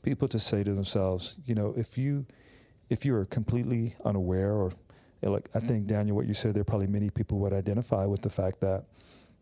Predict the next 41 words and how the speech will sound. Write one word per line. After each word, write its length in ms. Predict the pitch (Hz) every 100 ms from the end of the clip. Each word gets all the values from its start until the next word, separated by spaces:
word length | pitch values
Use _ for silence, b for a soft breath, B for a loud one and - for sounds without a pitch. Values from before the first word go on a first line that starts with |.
| -
you 40 |
know, 100 | 113 -
I 80 |
didn't 160 | 113 104
have 140 | 95
any 100 | 104
black 240 | 107 101 95
friends 260 | 110 95
at 60 | 95
all. 300 | 98 107 104
I 100 | 98
didn't 200 | 98 92
think 220 | 95 104
there 120 | 98 92
was 160 | 92
anything 320 | 98 98 - 123
in 160 | 117 113
me 80 |
at 100 | 117
all. 320 | 107 104 107 107
But 140 | -
then 160 | 101 92
here's 320 | - 117 101
this 180 | 101 -
moment 260 | 101 98
that 100 | 92
happens 360 | 87 104 113 92
and 120 | 92
something 340 | - 98 - 95
comes 300 | - 92 120
up. 280 | 110 - B B B B
So 160 | B 156
just 240 | 147 180
assume 360 | 156 - 175 127
maybe 180 | 104 110
you 80 | 113
haven't 160 | 104
had 160 | 107 98
a 40 |
moment 320 | 95 104 104
to, 100 | -